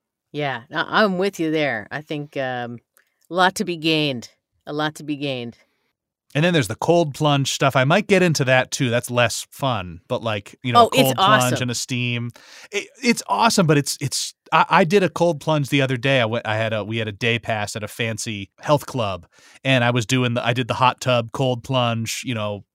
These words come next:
Speaker 2: thing. It's not easy. You know, you, you have
Speaker 1: No,
Speaker 2: to,
Speaker 1: it's
Speaker 2: you have,
Speaker 1: not.
Speaker 2: it, it takes some resolute, you know, you see these athletes in these ice baths and
Speaker 1: Oh
Speaker 2: things
Speaker 1: my
Speaker 2: like that
Speaker 1: God.
Speaker 2: after games. Like,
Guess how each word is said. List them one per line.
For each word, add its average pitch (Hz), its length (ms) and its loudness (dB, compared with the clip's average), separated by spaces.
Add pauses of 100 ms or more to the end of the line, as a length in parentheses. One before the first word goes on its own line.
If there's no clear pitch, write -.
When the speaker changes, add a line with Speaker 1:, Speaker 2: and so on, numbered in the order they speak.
(100)
Speaker 2:
thing. 113 440 -2 (300)
It's 226 240 2
not 262 220 8
easy. 185 520 0
You 156 120 4
know, 147 140 8
you, 147 180 4
you 175 200 2
have - 100 4
Speaker 1:
No, 180 80 6
Speaker 2:
to, 160 60 8
Speaker 1:
it's 151 80 0
Speaker 2:
you 190 60 0
have, 190 100 2
Speaker 1:
not. 214 180 2
Speaker 2:
it, 170 120 -6 (220)
it 156 140 -2
takes 190 280 0
some 156 300 -2
resolute, 151 480 0
you 143 220 -2
know, 135 120 2 (300)
you 165 80 0
see 185 240 0
these 156 240 0
athletes 151 560 2
in 131 140 -2
these 123 280 -2
ice 139 340 0
baths 120 500 0
and 120 120 -4
Speaker 1:
Oh - 40 -10
Speaker 2:
things 151 180 0
Speaker 1:
my 135 60 0
Speaker 2:
like 113 100 -2
that 123 200 2
Speaker 1:
God. 117 40 4
Speaker 2:
after 117 240 -2
games. 120 400 -2
Like, 107 260 -2